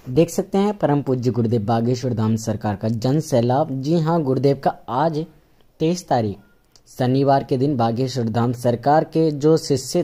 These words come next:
थे, बागेश्वर धाम सरकार के, जी हाँ, मुस्लिम समाज ने भी बागेश्वर धाम सरकार का पद यात्रा में सहयोग दिया। मुस्लिम समाज ने भी बागेश्वर धाम पर पुष्पों की वर्षा करी।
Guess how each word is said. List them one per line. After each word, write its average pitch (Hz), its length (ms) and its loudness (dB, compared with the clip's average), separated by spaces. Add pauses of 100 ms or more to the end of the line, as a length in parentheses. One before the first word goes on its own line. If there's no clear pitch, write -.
थे, 143 120 0 (460)
बागेश्वर 123 460 -2
धाम 123 220 0
सरकार 123 360 0
के, 131 160 -2
जी 139 220 0
हाँ, 147 180 0
मुस्लिम 139 340 0
समाज 123 580 -2
ने 127 240 -2
भी 143 100 2
बागेश्वर 127 460 0
धाम 113 200 0
सरकार 113 320 -4
का 131 100 -4
पद 123 240 0
यात्रा 117 360 0
में 127 100 -2
सहयोग 120 440 -2 (200)
दिया। 131 320 0 (580)
मुस्लिम 190 300 0
समाज 147 380 2
ने 131 140 2
भी 156 80 2
बागेश्वर 123 500 0
धाम 113 220 0
पर 139 200 -2
पुष्पों 127 400 -6
की 127 140 -6
वर्षा 110 320 -2
करी। 95 280 -6